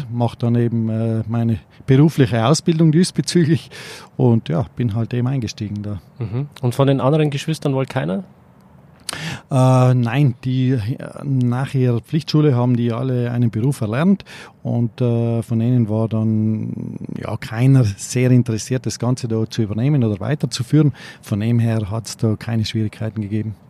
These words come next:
Speaker 2: Mhm. Ähm, vielleicht gehen wir noch mal kurz auf die geografische Lage ein. Wir sind jetzt im Eisacktal, hast du gesagt. Ähm, vielleicht kannst du die Zuhörer mal kurz abholen, was das Eisacktal überhaupt ist und wie das entstanden ist.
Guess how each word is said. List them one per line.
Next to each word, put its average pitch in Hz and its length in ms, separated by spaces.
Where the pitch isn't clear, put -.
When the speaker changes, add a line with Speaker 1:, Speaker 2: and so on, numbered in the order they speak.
Speaker 2:
Mhm. 107 300
Ähm, 117 220
vielleicht 120 300
gehen 135 100
wir 135 80
noch 123 100
mal 120 100
kurz - 220
auf 123 80
die 120 140
geografische 117 680
Lage 127 340
ein. 131 140
Wir 117 80
sind 113 140
jetzt - 280
im 113 200
Eisacktal, 135 800
hast 123 160
du 135 80
gesagt. 131 500
Ähm, 113 400
vielleicht 113 260
kannst 131 220
du 131 40
die 135 200
Zuhörer 131 320
mal 120 140
kurz - 220
abholen, 135 520
was 120 160
das - 180
Eisacktal 127 540
überhaupt 123 340
ist 135 160
und 127 100
wie 123 80
das 120 140
entstanden 117 540
ist. - 120